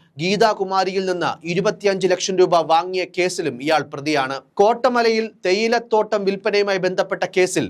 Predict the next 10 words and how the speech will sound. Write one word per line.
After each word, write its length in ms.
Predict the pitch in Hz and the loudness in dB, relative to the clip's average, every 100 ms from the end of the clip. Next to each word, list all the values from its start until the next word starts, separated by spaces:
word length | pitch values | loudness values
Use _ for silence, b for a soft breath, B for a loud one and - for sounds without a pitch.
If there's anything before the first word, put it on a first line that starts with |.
| - B B | -8 B B
ഗീതാകുമാരി 720 | 156 202 214 196 190 190 190 180 | 0 2 2 2 0 2 0 -2
ഇയാൾക്കെതിരെ 560 | 160 196 190 190 170 175 175 | 0 0 0 -4 -2 -4 -4
ചെക്ക് 260 | 190 190 226 208 | -6 -4 0 2
കേസ് 260 | 196 185 | 2 0
നൽകിയപ്പോൾ 520 | 180 170 180 180 156 95 b b b 151 | -4 0 0 2 0 -2 b b b -2
അനന്തുവിനായി 560 | 185 190 202 196 185 175 | 0 2 2 2 0 0
കോടതിയിൽ 380 | 180 185 180 175 156 | 2 2 2 0 2
ഹാജരായത് 640 | 165 180 190 175 170 147 117 _ _ _ - | 0 0 0 0 0 -4 -8 _ _ _ -2
കോൺഗ്രസ് 420 | 190 208 214 214 180 | 0 2 0 -2 -2
നേതാവ് 460 | 185 180 175 165 | 0 2 2 0